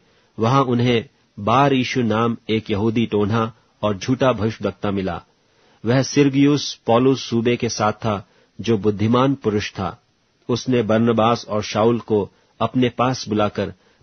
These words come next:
परमेश्वर का वचन सुनना चाहा, परंतु इलीमास टोन्हे ने, क्योंकि यही उसके नाम का अर्थ है, उनका सामना करके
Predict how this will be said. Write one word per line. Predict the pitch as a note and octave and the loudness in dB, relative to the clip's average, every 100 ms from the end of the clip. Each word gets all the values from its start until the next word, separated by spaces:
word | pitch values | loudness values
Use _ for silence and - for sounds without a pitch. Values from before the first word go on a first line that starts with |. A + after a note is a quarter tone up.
| - | -4
परमेश्वर | A2 A#2 A#2+ C3 | 0 2 0 -2
का | A2+ G#2+ | 0 0
वचन | G#2 - G#2 | -2 -2 -4
सुनना | - A2 G#2+ G#2 | -4 -2 -2 -2
चाहा, | - F2 F2+ F#2+ _ _ _ _ _ _ _ | -4 -6 -8 -12 _ _ _ _ _ _ _
परंतु | C3 D3 E3+ E3+ E3 D#3+ - | 0 2 2 2 4 2 2
इलीमास | C#3 D3 C#3 C#3 D3 - | 2 4 4 2 0 -2
टोन्हे | A#2 A2+ A2+ | 0 2 2
ने, | G2+ F#2+ G#2 - _ | 2 0 -4 -12 _
क्योंकि | - G#2+ - | -2 -2 0
यही | G2+ B2 | 0 2
उसके | C3 A2+ - G2 | 2 0 -2 -2
नाम | F#2+ A2+ | 0 -2
का | A2 G#2 | -2 -4
अर्थ | G2 - | -4 -6
है, | - F2+ - _ _ _ - | -8 -8 -8 _ _ _ 0
उनका | D3+ D3 D3 | 0 2 0
सामना | C#3 G#2+ A#2 C3 C3 | 0 0 2 2 2
करके | A2 G#2 A2 F#2 | 0 -2 0 -2